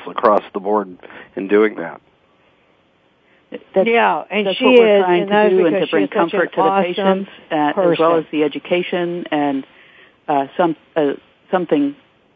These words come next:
Speaker 2: for comfort for the child and, uh, the education aspect, and the, the child can talk to the doll, or the therapy aspect.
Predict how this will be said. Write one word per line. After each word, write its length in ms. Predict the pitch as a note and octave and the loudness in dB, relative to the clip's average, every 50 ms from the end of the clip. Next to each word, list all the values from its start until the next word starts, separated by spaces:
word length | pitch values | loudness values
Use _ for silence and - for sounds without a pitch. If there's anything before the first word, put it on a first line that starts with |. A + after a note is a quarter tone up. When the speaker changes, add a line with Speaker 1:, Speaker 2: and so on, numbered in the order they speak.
| _ _ _ _ _ _ _ _ _ | _ _ _ _ _ _ _ _ _
Speaker 2:
for 140 | - D3 C#3 | -4 -4 -4
comfort 460 | - - - G3 F#3+ - - G3 - - - | -2 -2 -2 -2 -2 0 -2 -4 -4 -2 -2
for 100 | G3 F3+ | 0 0
the 80 | F3 E3+ | 0 0
child 580 | - - F3+ F3 F3 F3 F3 F3 F3 F3+ D3+ | 0 0 2 2 2 2 2 2 0 0 -2
and, 420 | - - D3+ C#3+ C#3+ C#3+ C#3 C#3 C#3 | -4 -4 -4 -2 -2 -2 -2 -2 0
uh, 220 | C3+ C#3 C3+ C3+ - _ _ _ _ _ _ _ _ _ _ _ _ - | 0 -2 -2 -4 -6 _ _ _ _ _ _ _ _ _ _ _ _ 0
the 100 | C3 C3+ | 2 2
education 600 | C3 - D3 - - G3 F#3+ F#3 - G3+ F3 E3+ | 2 0 -4 -6 -2 -2 -2 -2 -2 -2 -2 0
aspect, 600 | E3 D#3+ D#3+ - - - E3 D#3 D3 - _ - - _ - | 0 0 -2 -4 -2 0 0 0 0 -2 _ -20 -20 _ -10
and 280 | D#3 C#3+ C#3 C#3 C#3 | -8 -8 -6 -6 -8
the, 160 | C3+ C#3 D3 - - | -8 -10 -10 -10 -8
the 80 | D3+ | -10
child 360 | C#3 - - D#3 D3+ D3+ - - | -10 -6 -2 -2 -2 -2 -2 -4
can 160 | - C3+ C#3 | -8 -10 -8
talk 280 | - - E3+ E3 - - | 0 0 0 0 0 -4
to 60 | - | -6
the 100 | D#3+ D#3+ | -6 -2
doll, 460 | C#3+ D#3+ D#3 D#3 D#3 D#3 D#3 D#3 D3+ - | 0 2 2 4 4 4 2 2 0 -2
or 180 | - D3+ C#3+ C#3 | -2 -4 -4 -2
the 140 | - C3+ | -4 -6
therapy 500 | - - F#3 F3 E3+ D#3+ - - C#3 C#3 | -2 0 2 2 2 2 0 -2 -2 -2
aspect. 420 | C3+ C3+ B2+ - - - - - | -2 -2 -4 -6 -8 -8 -8 -8